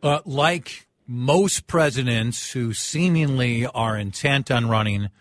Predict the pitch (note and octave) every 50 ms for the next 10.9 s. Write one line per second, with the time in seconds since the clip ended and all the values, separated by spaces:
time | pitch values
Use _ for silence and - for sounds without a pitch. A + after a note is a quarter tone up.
0 | _ _ _ _ _ _ _ _ _ _ _ - C3+ D3+ D#3+ C#3+ - G3+ F3+ E3
1 | D3+ C3+ - B2 B2 C3 B2+ C3 B2 - - B2+ A2+ G2 C3 B2+ C3+ C#3 C3+ B2+
2 | - C3+ B2 A#2+ A#2 A2 - - B2 B2 - D3 D#3+ D#3 D3+ D3 C3+ B2+ B2+ B2
3 | B2 A2+ - _ _ _ _ _ _ - - - D3 D3+ D3 C#3 C3+ B2 A#2 G#2
4 | F#2+ G2 E2 - - - - - - - _ _ _ _ _ _ _ _ _ _
5 | _ _ - - - D#3 D#3+ E3 E3+ D#3+ D#3 D3+ C#3 C3 B2 A#2 - - A#2+ G#2+
6 | G#2+ G#2+ - G2 F2+ - - E2+ D2 D2 - - - _ _ _ _ _ _ _
7 | _ _ _ _ _ - C3+ - - - - A3 B3+ C4+ B3+ G#3 F#3 C#3+ A#2+ A2+
8 | A#2 A#2+ A2 C#3+ C#3+ E3 G3 - - - G#3 - - F#3+ F3 C3+ C#3+ B2+ - -
9 | E3 D3 C#3+ C3 B2 - - C3 A#2 A2+ G2+ F#2 A#2+ A#2 A#2+ A#2 - - A2 G2
10 | G2 - - - E3+ A#3+ C#4+ F#3 G#2+ F2+ - - F2+ F2 E2+ F2+ F#2+